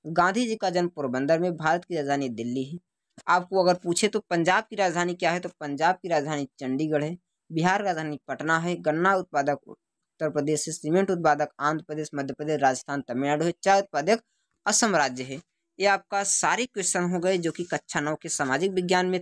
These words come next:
थे। अगर आशा करता हूँ कि आपको यह पेपर पसंद आया होगा। अगर वीडियो पसंद आई हो तो वीडियो को लाइक करना ना भूलें, चैनल पर नए हो तो चैनल को सब्सक्राइब करना ना भूलें। अगर आप किसी अन्य पेपर का सॉल्यूशन चाहते हैं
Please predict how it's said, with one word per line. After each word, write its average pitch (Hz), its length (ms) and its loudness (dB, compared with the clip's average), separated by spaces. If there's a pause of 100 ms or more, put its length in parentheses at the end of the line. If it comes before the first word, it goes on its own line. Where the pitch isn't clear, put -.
थे। 226 80 -6 (380)
अगर 165 200 2
आशा 160 340 2
करता 196 280 -6
हूँ 196 240 -2
कि 180 100 -2
आपको 160 300 0
यह 156 180 -4
पेपर 143 200 -6
पसंद 156 360 -6
आया 160 120 4
होगा। 165 220 -4 (120)
अगर 175 160 0
वीडियो 156 260 0
पसंद 175 380 2
आई 185 120 6
हो 190 80 2
तो 180 100 -4
वीडियो 143 240 0
को 131 120 -4
लाइक 127 280 2
करना 151 180 -2
ना 151 140 0
भूलें, 151 280 -4 (420)
चैनल 220 240 4
पर 247 140 -2
नए 233 160 4
हो 233 120 4
तो 233 100 -6
चैनल 170 280 0
को 185 120 -8
सब्सक्राइब 139 540 0
करना 147 180 -2
ना 127 140 0
भूलें। 120 260 -12 (120)
अगर 180 180 2
आप 196 180 2
किसी 185 200 -4
अन्य 196 260 -2
पेपर 190 280 -2
का 180 160 4
सॉल्यूशन 160 480 0
चाहते 185 300 2
हैं 202 240 2